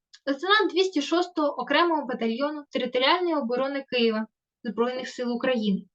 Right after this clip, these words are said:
командир розвідувального взводу сімдесят другої окремої механізованої бригади, заступник командира ремонтно-відновлювального полку, інструктор з повітряно-десантної підготовки сімдесят дев'ятої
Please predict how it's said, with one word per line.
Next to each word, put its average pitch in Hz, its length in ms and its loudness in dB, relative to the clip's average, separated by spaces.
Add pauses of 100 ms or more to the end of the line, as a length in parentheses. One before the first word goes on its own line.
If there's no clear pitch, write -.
(460)
командир 359 460 6
розвідувального 330 800 6
взводу 311 460 2
сімдесят 277 440 -2
другої 320 360 4
окремої 302 480 2
механізованої 277 720 -2
бригади, 240 460 2 (600)
заступник 370 520 4
командира 302 600 4 (160)
ремонтно-відновлювального 277 1300 0
полку, 214 400 -2 (420)
інструктор 330 560 2
з - 120 -6
повітряно-десантної 277 1080 4
підготовки 254 680 2 (140)
сімдесят 233 420 0
дев'ятої 285 580 2